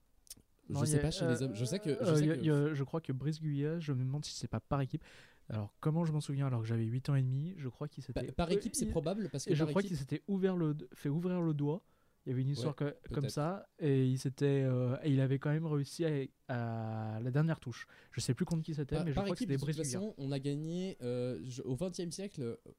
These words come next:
Speaker 1: on a gagné au moins onze ou douze coupes, euh, championnats du monde. Pas Coupe du Monde, parce que les Coupes du Monde, il y en a plein, mais les championnats du monde, il y en a qu'un seul par an. Euh,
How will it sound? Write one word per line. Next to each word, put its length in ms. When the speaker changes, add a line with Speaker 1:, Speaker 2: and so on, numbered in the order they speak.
Speaker 1:
on 120
a 80
gagné 560
au 120
moins 360
onze 280
ou 60
douze 220
coupes, 260
euh, 480
championnats 320
du 100
monde. 220
Pas 80
Coupe 160
du 80
Monde, 180
parce 80
que 60
les 40
Coupes 120
du 80
Monde, 180
il 20
y 40
en 40
a 60
plein, 200
mais 60
les 80
championnats 260
du 80
monde, 200
il 20
y 40
en 40
a 80
qu'un 160
seul 280
par 200
an. 160
Euh, 460